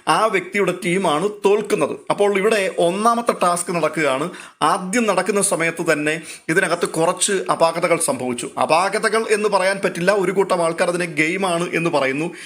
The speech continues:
ജിൻഡോയുടെ ടീം ചെയ്തൊരു കാര്യം, ഋഷിയുടെ ശരീരത്തിലേക്ക് ഈ മാഗ്നറ്റിക് കോയിൻ കൊണ്ടുവന്ന് ഒട്ടിക്കുന്നു. ഒട്ടിച്ചതിന് ശേഷം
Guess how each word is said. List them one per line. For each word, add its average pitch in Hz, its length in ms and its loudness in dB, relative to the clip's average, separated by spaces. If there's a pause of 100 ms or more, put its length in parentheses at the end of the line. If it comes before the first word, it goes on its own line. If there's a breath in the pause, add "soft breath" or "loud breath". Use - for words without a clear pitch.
(200 loud breath)
ജിൻഡോയുടെ 240 480 2 (100)
ടീം 214 180 0
ചെയ്തൊരു 190 400 0
കാര്യം, 165 360 -2 (220)
ഋഷിയുടെ 240 340 2
ശരീരത്തിലേക്ക് 180 760 0
ഈ 190 500 0
മാഗ്നറ്റിക് 175 600 0
കോയിൻ 185 280 0
കൊണ്ടുവന്ന് 156 320 -2
ഒട്ടിക്കുന്നു. 151 400 -2 (320 loud breath)
ഒട്ടിച്ചതിന് 214 480 2
ശേഷം 160 500 -2